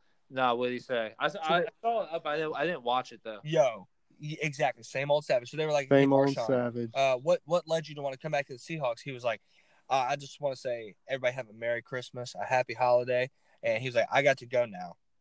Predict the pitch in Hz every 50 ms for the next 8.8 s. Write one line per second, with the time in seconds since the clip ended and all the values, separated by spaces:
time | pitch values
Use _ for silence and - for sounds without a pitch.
0 | _ _ - 151 151 - 202 190 202 196 190 - 330 302 233 277 254 - 226 214
1 | - 247 202 - 196 170 165 180 190 180 165 156 127 139 156 185 202 175 - -
2 | _ 120 120 - - 135 - - - - 160 - _ - - _ - _ _ _
3 | _ _ _ _ _ _ _ _ _ _ _ _ _ _ _ _ _ _ _ _
4 | _ _ _ _ _ _ _ _ _ _ _ _ _ _ _ _ _ _ _ _
5 | _ - 147 - - _ _ _ _ _ _ _ _ _ _ _ _ _ _ _
6 | _ _ _ _ _ _ _ _ _ _ _ - - _ _ - 160 143 147 -
7 | 165 147 156 156 156 156 147 151 160 160 147 165 180 156 139 131 127 123 120 120
8 | - 127 139 135 127 110 - 131 123 120 120 117 185 160 - -